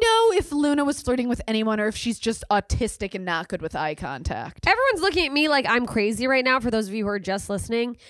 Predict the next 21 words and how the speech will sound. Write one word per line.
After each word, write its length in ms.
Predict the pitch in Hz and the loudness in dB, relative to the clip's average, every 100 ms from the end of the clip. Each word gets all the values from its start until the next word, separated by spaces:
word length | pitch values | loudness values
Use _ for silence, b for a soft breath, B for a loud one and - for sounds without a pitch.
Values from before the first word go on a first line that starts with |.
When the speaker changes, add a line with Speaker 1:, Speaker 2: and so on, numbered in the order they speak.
| B | B
Speaker 2:
But 120 | 233 | 0
there 160 | 233 247 | 2 4
are 100 | 262 | 4
times, 500 | 285 269 269 262 254 - | 4 4 4 2 -4 -2
multiple 460 | 254 427 466 440 | 0 2 0 -2
times 300 | - 320 277 | 2 2 2
in 80 | 254 | -2
the 80 | 240 | -6
Goblet 440 | 190 233 262 294 | -2 0 2 0
of 100 | 285 - | -2 0
Fire, 340 | 240 240 247 | 2 4 4
I 140 | 247 | 2
believe. 580 | 247 240 240 240 226 - _ - | 0 -4 -6 -8 -10 -16 _ -12
No, 260 | 190 156 | -10 -10
does 140 | 170 202 | -12 -14
she 100 | 262 | -8
not 100 | 247 | -8
come 160 | 254 233 | -8 -10
in 120 | 226 | -10
till 180 | 247 214 | -8 -10
five? 480 | - 214 214 220 | -6 -6 -6 -10